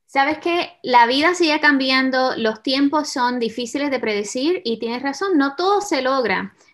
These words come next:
pero nosotros podemos darle nuestros planes a Dios, ponerlos a sus pies y pedirle a Él que Él siempre, siempre sea nuestro norte,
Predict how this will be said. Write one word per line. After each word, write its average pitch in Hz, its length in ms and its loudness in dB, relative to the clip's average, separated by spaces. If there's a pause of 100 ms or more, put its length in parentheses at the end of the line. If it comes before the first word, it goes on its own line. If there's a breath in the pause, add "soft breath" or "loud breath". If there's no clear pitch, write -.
pero 254 300 2
nosotros 269 560 -2
podemos 294 500 2
darle 247 460 2
nuestros 269 280 0
planes 247 340 -2
a 233 80 -2
Dios, 208 420 -4
ponerlos 220 420 -2
a 285 60 0
sus 254 200 -4
pies 220 420 -4
y 214 160 -8
pedirle 226 320 -2
a 269 100 0
Él 269 80 -4
que 254 100 -2
Él 220 60 -2
siempre, 254 480 -6
siempre 294 400 0
sea 269 180 -2
nuestro 240 300 -4
norte, 180 500 -6